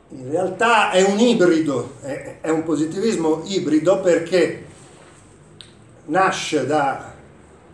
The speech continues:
una commistione tra la tradizione idealistico-hegeliana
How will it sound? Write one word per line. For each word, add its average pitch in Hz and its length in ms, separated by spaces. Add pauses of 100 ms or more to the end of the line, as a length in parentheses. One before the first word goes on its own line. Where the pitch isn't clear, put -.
(200)
una 160 720 (1300)
commistione 202 1080 (180)
tra - 580 (1120)
la 208 160
tradizione 214 800
idealistico-hegeliana 160 1300